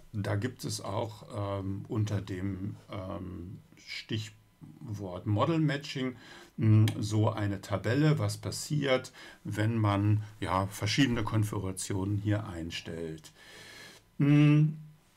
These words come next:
die einfachste Variante ist, dass man dieses Model Matching sowohl bei dem Empfänger als auch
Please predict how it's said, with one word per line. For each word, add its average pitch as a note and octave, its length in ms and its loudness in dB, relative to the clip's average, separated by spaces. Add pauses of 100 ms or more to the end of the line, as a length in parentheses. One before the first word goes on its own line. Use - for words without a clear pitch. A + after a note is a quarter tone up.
(1000)
die B2 100 4
einfachste F#3+ 500 6
Variante C#3 500 4
ist, - 420 -4
dass G#2+ 180 2
man G#2+ 180 6
dieses G2+ 360 -2
Model C#3+ 300 4
Matching F3+ 600 4 (220)
sowohl G#2 840 4 (300)
bei A#2 180 4
dem G#2+ 360 4 (800)
Empfänger D#3+ 680 2 (240)
als D#3 360 -4
auch D#3 260 0